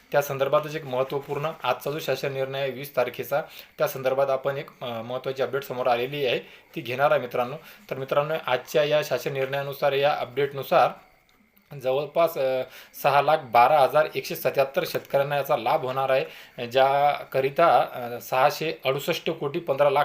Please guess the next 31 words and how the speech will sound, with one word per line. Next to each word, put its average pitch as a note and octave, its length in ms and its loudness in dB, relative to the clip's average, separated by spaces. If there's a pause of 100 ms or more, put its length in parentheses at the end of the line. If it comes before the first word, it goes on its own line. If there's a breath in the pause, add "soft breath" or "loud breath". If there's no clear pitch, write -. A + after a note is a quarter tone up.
रुपयाच्या C#3+ 420 0
निधीच्या, C3+ 500 -4 (320 loud breath)
अ, A#2+ 100 0
वितरणाकरिता C3+ 720 -2
मंजुरी C3 380 -6
देण्यात C3 280 -2 (160)
आलेली D3+ 300 -2
आहे C3+ 100 2
मित्रांनो. A#2+ 480 -6 (360 loud breath)
तर C3+ 80 -4
मित्रांनो, C#3+ 440 -4
यामध्ये C#3 440 -4
जे, C3+ 440 -8
अ, A#2+ 160 -2
भाग B2+ 260 2
आहेत, C#3 260 4
कोकण B2+ 220 -6
विभाग, C3 280 -2
पुणे C3 320 -8
विभाग, C3 300 -2
नागपूर A2+ 360 -6
विभाग, B2+ 380 0
अमरावती B2+ 480 -4
विभाग, C3 180 -4 (120)
छत्रपती B2 320 -10
संभाजीनगर, B2 680 -4 (460 loud breath)
तर C#3 60 0
या C#3 120 6
सर्वच C#3 340 -2
विभागाची C3+ 500 2
आपण C#3+ 260 0